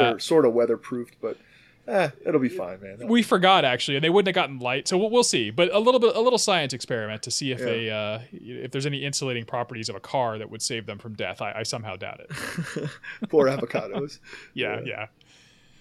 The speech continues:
Speaker 2: Uh, we, oh, we brought our dogs. We brought our dogs on the plane as well. That was,
Speaker 1: Okay.
Speaker 2: uh,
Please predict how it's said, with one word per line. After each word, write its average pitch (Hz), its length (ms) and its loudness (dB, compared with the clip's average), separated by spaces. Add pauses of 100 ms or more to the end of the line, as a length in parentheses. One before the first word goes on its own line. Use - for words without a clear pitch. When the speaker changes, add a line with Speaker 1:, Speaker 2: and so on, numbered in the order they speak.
(240)
Speaker 2:
Uh, - 200 -12
we, 214 120 -2
oh, 240 120 10
we 214 80 6
brought 226 200 6
our 285 60 8
dogs. 226 480 2
We 165 60 -4
brought 156 200 4
our 151 80 4
dogs 151 280 2
on 147 100 0
the 139 60 -8
plane 139 300 -2
as 135 140 -4
well. 123 380 -4 (100)
That 101 180 -8
was, 127 260 -4
Speaker 1:
Okay. 110 120 -2
Speaker 2:
uh, 104 240 -4